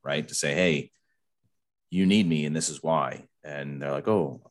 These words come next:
illuminate. Yeah, that's great. I absolutely need you." And that's, salespeople find that the warm and fuzzies, right? When someone says, "Oh, please,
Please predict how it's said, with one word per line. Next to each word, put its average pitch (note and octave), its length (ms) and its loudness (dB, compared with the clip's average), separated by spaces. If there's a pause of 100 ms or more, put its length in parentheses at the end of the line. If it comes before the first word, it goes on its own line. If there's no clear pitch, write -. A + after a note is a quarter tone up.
(120)
illuminate. D#2+ 560 0
Yeah, E2+ 180 0
that's D2 200 -2
great. D#2+ 220 0
I C#2 120 0
absolutely D#2+ 760 -2
need D2+ 220 -6
you." C#2 80 -6
And F2 80 2
that's, - 340 2
salespeople F#2+ 640 0
find D#2+ 220 4
that D#2 180 2
the D2 80 -4
warm C#2+ 200 -4
and C2+ 100 -10
fuzzies, C#2 400 -2
right? D2 200 2
When D#2 100 -4
someone E2+ 220 0
says, E2+ 140 2
"Oh, F#2+ 120 4
please, F2 360 4